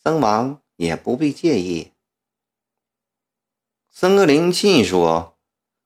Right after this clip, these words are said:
：“奴才打仗常常采用诱敌进圈套的办法，远远地将敌人引过来，进了圈套后，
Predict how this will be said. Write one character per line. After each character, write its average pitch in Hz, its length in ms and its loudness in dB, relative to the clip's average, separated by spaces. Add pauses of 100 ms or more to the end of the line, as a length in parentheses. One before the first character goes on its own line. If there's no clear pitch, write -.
(720)
：“奴 78 380 2
才 135 320 0
打 - 240 -4
仗 78 520 -4
常 101 320 -2
常 143 220 2
采 - 240 -6
用 87 300 0
诱 123 260 2
敌 104 320 -2
进 123 240 0
圈 165 400 0
套 175 320 0
的 - 80 -4
办 147 300 -4
法， - 260 -10 (440)
远 80 260 0
远 69 180 0
地 69 60 -6
将 92 260 0
敌 90 140 -2
人 87 320 0
引 85 320 -4
过 113 220 2
来， - 260 -4 (560)
进 160 200 0
了 139 100 4
圈 160 260 0
套 160 200 2
后， 143 460 0